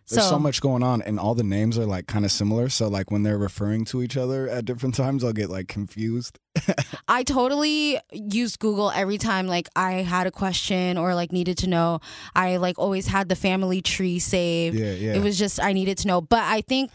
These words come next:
Speaker 2: what I'm gonna do now that I have hella time is I'm totally gonna watch it over again.
Speaker 1: Okay.
Speaker 2: Um, because, like, season two introduced so many new characters, and I was like, "I don't know who any of these people are."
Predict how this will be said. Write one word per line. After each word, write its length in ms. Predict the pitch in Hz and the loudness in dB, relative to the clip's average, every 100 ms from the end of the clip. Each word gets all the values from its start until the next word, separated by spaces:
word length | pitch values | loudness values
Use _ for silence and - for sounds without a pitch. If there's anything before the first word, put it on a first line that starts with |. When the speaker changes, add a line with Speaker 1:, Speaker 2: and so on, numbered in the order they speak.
| - | -4
Speaker 2:
what 220 | 196 208 | 0 2
I'm 140 | 202 | 2
gonna 160 | 202 196 | 0 0
do 160 | 196 | 2
now 160 | 180 175 | 2 2
that 100 | 175 | 2
I 40 | 175 | 2
have 120 | 165 | 0
hella 300 | 151 170 160 | -2 -2 0
time 280 | 170 151 151 | 0 0 0
is 100 | 151 | 0
I'm 140 | 151 | 0
totally 380 | 160 170 160 156 | 0 0 0 0
gonna 180 | 151 147 | 0 0
watch 320 | 147 147 - | -2 -4 -4
it 260 | 131 127 - _ _ - | -4 -4 -8 _ _ -4
over 280 | 170 147 156 | -2 -2 -4
again. 440 | 160 - - - - _ - | -6 -6 -8 -8 -12 _ -16
Speaker 1:
Okay. 220 | 95 92 85 | -12 -10 -4
Speaker 2:
Um, 280 | 170 160 156 | 0 0 0
because, 500 | 170 202 175 160 - | 0 -2 -2 -4 -4
like, 200 | 175 - | -4 0
season 280 | 240 226 226 | 0 0 2
two 200 | 233 220 | 2 0
introduced 440 | 208 180 196 - | -2 -2 0 2
so 160 | 196 175 | 2 2
many 300 | 185 185 180 | 0 0 0
new 160 | 175 | 0
characters, 640 | 175 190 175 175 226 247 240 | -2 -2 -4 -2 -2 -2 -2
and 140 | 196 | 0
I 80 | 175 | 0
was 140 | 165 | 0
like, 200 | 170 170 - | -2 -4 -2
"I 120 | 185 | -4
don't 220 | 202 - | -4 -4
know 200 | 180 170 | -2 -2
who 120 | 170 | -4
any 280 | - 151 156 | -4 -4 -4
of 60 | 151 | -4
these 200 | 147 - | -6 -6
people 280 | - - 131 | -8 -6 -4
are." 420 | - 143 143 156 | -4 -4 -4 -6